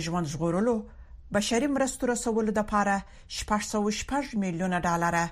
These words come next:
راغونډول دي. د امریکا غږ خبریالي لیزا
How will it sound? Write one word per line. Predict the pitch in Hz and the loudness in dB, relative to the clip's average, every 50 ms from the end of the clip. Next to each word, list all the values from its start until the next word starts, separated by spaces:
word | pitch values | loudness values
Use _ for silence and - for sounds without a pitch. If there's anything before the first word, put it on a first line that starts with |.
| - - - - - - 185 180 | -6 -12 -16 -14 -8 -4 0 2
راغونډول | 175 170 160 175 175 165 165 160 185 170 135 131 | 2 2 2 0 0 0 0 2 0 0 0 -2
دي. | 113 113 131 - - - - - - - - - - - - - - 196 | -4 -6 -6 -8 -12 -16 -18 -18 -18 -18 -18 -18 -18 -16 -14 -6 0 4
د | 202 190 | 4 4
امریکا | 185 175 180 - 196 180 175 | 4 4 2 2 2 2 2
غږ | 185 - - | 2 0 0
خبریالي | - 175 160 180 170 175 170 175 170 170 160 170 | -2 0 0 0 2 2 0 0 0 0 0 0
لیزا | 165 147 170 | 0 0 0